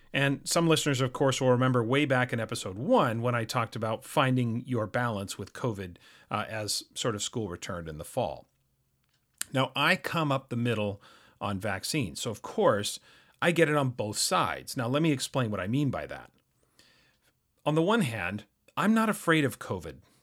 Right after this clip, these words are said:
and I really don't want the vaccine.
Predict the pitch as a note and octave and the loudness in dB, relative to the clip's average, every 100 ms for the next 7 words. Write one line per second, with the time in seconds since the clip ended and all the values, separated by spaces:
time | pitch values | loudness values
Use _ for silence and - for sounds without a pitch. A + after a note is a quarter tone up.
0 | _ _ _ _ _ _ _ _ - D3 | _ _ _ _ _ _ _ _ -4 0
1 | C#3+ C#3+ _ _ _ _ C#3+ D#3+ G#3 A3+ | 0 -2 _ _ _ _ -4 -2 0 0
2 | D3 C#3+ C#3 B2 B2+ C3+ B2 A2 G2+ - | 2 2 2 0 0 0 -4 -4 -4 -2
3 | A#3 A#2 - | 0 -2 -4